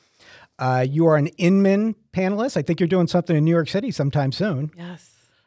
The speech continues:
Speaker 1: That's exciting. And you consult throughout the Northeast, I even think other parts of the country, correct?
Speaker 2: Yes.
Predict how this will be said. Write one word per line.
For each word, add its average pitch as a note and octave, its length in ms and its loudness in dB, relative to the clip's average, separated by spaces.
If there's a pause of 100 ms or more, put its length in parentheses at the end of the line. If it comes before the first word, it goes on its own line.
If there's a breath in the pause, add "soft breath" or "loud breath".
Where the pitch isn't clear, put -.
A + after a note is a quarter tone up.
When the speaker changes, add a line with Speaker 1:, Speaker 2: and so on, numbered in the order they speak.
Speaker 1:
That's D#3 200 -2
exciting. F3+ 720 -2
And D3 180 0
you D3 60 -2
consult E3 400 2
throughout D#3+ 260 0
the D3 120 -2
Northeast, D3+ 500 -2
I D3+ 40 -2
even D3 180 -2
think D3 180 -2
other C#3 180 -2
parts C#3+ 280 -4
of C#3 60 -8
the B2 40 -10
country, A#2+ 380 -6
correct? B2+ 420 -8
Speaker 2:
Yes. - 540 -20